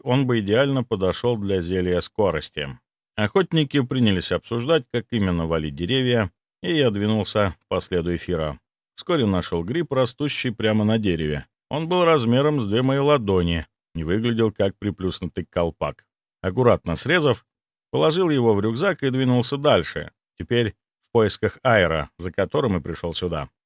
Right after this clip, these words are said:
Шустрик то и дело куда-то пропадал и возвращался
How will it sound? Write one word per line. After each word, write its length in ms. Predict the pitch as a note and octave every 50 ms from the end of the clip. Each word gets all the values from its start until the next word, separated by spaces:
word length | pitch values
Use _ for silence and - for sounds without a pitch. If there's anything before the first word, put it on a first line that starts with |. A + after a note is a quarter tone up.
| _ _ _ _ _
Шустрик 540 | - - F3 G3 F#3 - - F3 F3 D#3 _
то 140 | - E3 F3
и 80 | E3+ D3+
дело 240 | C3+ C#3 C#3 C#3 B2+
куда-то 340 | - A#2 A2+ G#2+ F#2 -
пропадал 560 | - G2+ G2 - B2 B2 A#2 A2+ G#2+ G2 E2+ - _ _ - -
и 240 | G2 G2 F#2 E2+ - -
возвращался 760 | F2 F2+ F#2+ G#2 G#2 F#2+ - G2 E2+ D#2 - - E2 D#2 -